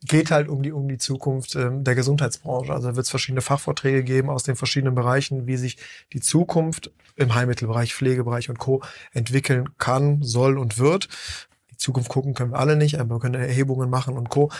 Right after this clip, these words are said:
Das, was der Professor Doktor Druin den ganzen Tag, äh, macht, das wird da einmal,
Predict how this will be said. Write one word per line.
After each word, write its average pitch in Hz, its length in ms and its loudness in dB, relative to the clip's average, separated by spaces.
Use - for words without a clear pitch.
Das, - 180 -2
was 123 140 -2
der 123 320 0
Professor 123 380 -4
Doktor 120 240 -4
Druin 127 240 -2
den 123 80 -4
ganzen 127 260 -6
Tag, 120 280 -4
äh, 147 180 -8
macht, 147 400 0
das - 180 -4
wird 131 120 0
da 127 160 0
einmal, 120 340 0